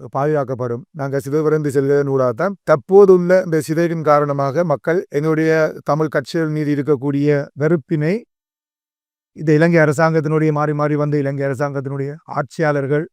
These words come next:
யுத்தத்துக்கு பிறகு தமிழர்களுடைய அபிலாஷைகளை ஓரளவேனும் பூர்த்தி செய்யக்கூடிய எந்த ஒரு ஏதுவான சமிக்ஞைகளை காட்டவில்லை.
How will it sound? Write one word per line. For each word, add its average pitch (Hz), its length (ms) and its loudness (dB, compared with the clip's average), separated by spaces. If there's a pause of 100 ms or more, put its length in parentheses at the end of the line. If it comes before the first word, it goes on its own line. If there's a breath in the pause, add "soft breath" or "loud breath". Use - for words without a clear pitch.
(100)
யுத்தத்துக்கு 143 540 -4
பிறகு 170 560 4 (200)
தமிழர்களுடைய 156 560 2
அபிலாஷைகளை 151 560 2
ஓரளவேனும் 156 1080 -2
பூர்த்தி 170 280 0
செய்யக்கூடிய 156 640 -2
எந்த 180 320 -2
ஒரு 180 500 2
ஏதுவான 160 640 -2 (160)
சமிக்ஞைகளை 165 800 0
காட்டவில்லை. 120 600 -4